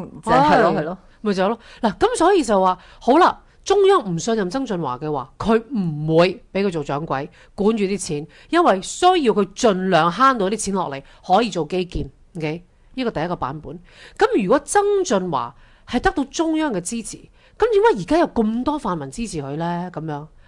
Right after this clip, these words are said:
Speaker 2: 哎呀，原來呢，整咗個稻草人出嚟。個稻草人呢，就係林鄭。等你所有嘅矛頭一次過懟晒埋去林鄭度，係咁攻，係咁攻呢，呢個時候咪將曾俊華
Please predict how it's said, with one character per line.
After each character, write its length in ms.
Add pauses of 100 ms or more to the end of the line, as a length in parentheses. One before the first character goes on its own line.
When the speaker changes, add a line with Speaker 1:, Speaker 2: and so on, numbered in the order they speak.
(100)
Speaker 2:
哎 160
呀， 520 (340)
原 280
來 220
呢， 300 (460)
整 120
咗 100
個 60
稻 320
草 200
人 180
出 140
嚟。 140 (440)
個 120
稻 360
草 220
人 180
呢， 160 (320)
就 140
係 100
林 260
鄭。 280 (840)
等 180
你 60
所 220
有 100
嘅 80
矛 240
頭 140
一 160
次 260
過 160
懟 280
晒 160
埋 180
去 120
林 120
鄭 160
度， 140
係 160
咁 160
攻， 160
係 140
咁 120
攻 180
呢， 120 (540)
呢 160
個 80
時 220
候 360 (640)
咪 200
將 400
曾 220
俊 180
華 260